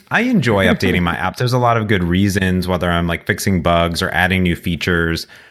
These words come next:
Speaker 1: um, to it, essentially listening to my users. And I think it's not only just me updating my apps, but I'm also updating my libraries. And I get that, that question asked a lot,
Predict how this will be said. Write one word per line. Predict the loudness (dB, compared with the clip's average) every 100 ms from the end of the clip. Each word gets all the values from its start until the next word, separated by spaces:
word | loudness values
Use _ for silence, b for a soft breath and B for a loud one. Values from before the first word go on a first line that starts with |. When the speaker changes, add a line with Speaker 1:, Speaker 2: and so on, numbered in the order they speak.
| B
Speaker 1:
um, | -2 -2
to | 0 0
it, | 0 -2
essentially | -2 0 0 0
listening | 2 0 0 0 0
to | -2 -2
my | 0 -2 -2 -6 -6
users. | -2 0 2 0 -2
And | -2
I | 0
think | 0 0
it's | 0
not | 0 0
only | 0
just | 0 0
me | 0 2 0
updating | -2 -4 -2 -2 -4
my | -4
apps, | -4 -6 -6
but | -4
I'm | -2
also | -4 -4 -6
updating | -2 -2 -2 -2
my | -2
libraries. | 0 2 2 2 0 0
And | 0
I |
get | 0 0
that, | -4 -6 _
that | -8 -8 -2
question | -2 -2 -4
asked | -2 -4 -4
a |
lot, | -4 -2 -2 -4